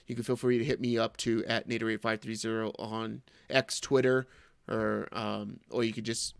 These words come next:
comment here at the channel or whatever like that. I'll walk you through it. I'll help you out, um, especially if you're,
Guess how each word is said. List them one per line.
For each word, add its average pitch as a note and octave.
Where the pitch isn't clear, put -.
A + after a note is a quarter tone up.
comment B2
here A#2
at G#2+
the A2
channel A2
or -
whatever A2
like A2
that. A2+
I'll A#2
walk D3+
you D3
through C#3+
it. -
I'll B2+
help B2+
you B2+
out, -
um, G#2+
especially A#2
if A2+
you're, A#2